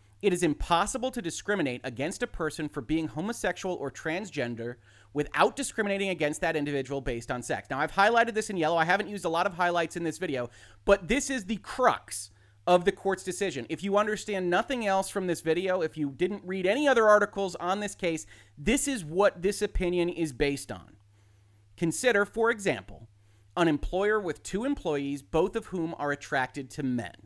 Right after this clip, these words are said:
The two individuals are, to the employer's mind, materially identical in all respects, except that one is a man and the other a woman. If the employer fires the male employee for no reason other than the fact that he is attracted to men,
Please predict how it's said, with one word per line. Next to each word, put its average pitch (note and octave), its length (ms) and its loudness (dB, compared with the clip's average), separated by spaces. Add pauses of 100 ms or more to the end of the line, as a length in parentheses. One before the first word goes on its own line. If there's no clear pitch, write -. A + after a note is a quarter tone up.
(720)
The C#3 80 -6
two A#3 240 -2
individuals F3+ 600 -2
are, G#2+ 300 -4
to - 120 -10
the D3+ 100 -2
employer's F3 560 -2
mind, C3+ 360 -4
materially A3+ 640 -6
identical F3 720 -4
in B2+ 200 -8
all C#3+ 240 -2
respects, - 640 -6 (360)
except - 380 -2
that F#3 180 0
one D#3 260 2
is C4 100 -2
a C#4 60 -2
man D3+ 560 -2 (500)
and D#3 160 2
the D#3 140 2
other D#3+ 300 4
a D3 40 4
woman. D#3 340 -2 (760)
If F#3+ 160 2
the G3 140 -2
employer G#3 500 0
fires G3 560 -2
the E3 80 -2
male D#3+ 400 0
employee F3 520 -2
for - 180 -6
no D#3 340 2
reason A3+ 480 -4
other C#4 240 2
than A#3+ 140 -2
the A3 80 0
fact F3+ 380 2
that - 140 -8
he F#3+ 200 -6
is G3 80 -4
attracted F3 520 0
to B3+ 100 -4
men, D3 320 0